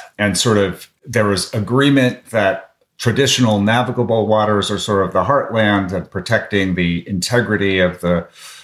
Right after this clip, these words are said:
Mississippi River's water, everybody agrees, is appropriately within the scope of the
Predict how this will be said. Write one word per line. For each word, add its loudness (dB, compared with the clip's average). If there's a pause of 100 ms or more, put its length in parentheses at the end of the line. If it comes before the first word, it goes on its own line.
(120)
Mississippi 2
River's 2
water, 2
everybody 2
agrees, 0
is -8
appropriately -2
within 2
the -2
scope 0
of -2
the 0